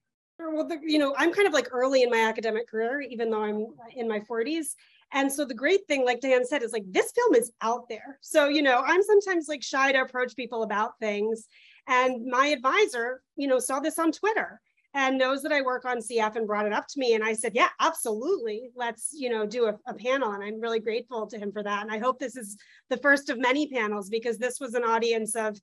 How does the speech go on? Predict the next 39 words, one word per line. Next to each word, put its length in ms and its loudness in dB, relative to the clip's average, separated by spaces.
bioethicists 800 0
who 100 -4
work 240 -2
on 140 -2
genetics. 760 -4
And 420 2
I 120 0
think 240 -2
it 80 -8
was 160 -6
one 160 0
of 100 2
the 80 -4
huge 720 -8
highlights 760 -2
of 140 -8
this 200 -4
virtual 420 -4
conference, 580 -4
where, 140 2
again, 320 0
people 360 -6
came 300 -6
and 140 0
saw 280 -2
it 80 -10
through 120 -10
their 180 -2
own 240 -4
lens, 360 -2
had 120 -8
the 120 -2
opportunity 600 -6
to 160 -6
ask 300 -2
questions, 720 -4
and 140 0
it 160 2
really 500 -2